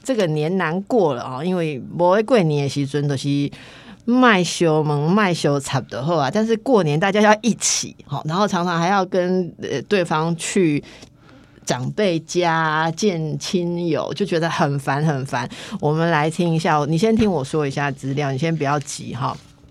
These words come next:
联合报最近引述日本杂志，这个杂志叫做《牛角面包》，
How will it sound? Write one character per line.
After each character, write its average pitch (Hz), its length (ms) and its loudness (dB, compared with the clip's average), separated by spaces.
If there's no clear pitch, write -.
联 220 200 6
合 330 140 6
报 226 180 6
最 208 160 4
近 190 160 2
引 131 140 0
述 180 200 2
日 240 160 2
本 147 280 0
杂 135 200 0
志， 156 320 0
这 302 100 -2
个 269 120 4
杂 160 180 2
志 208 140 0
叫 202 120 4
做 202 380 4
《牛 180 240 4
角 147 220 2
面 165 300 2
包》， 135 300 0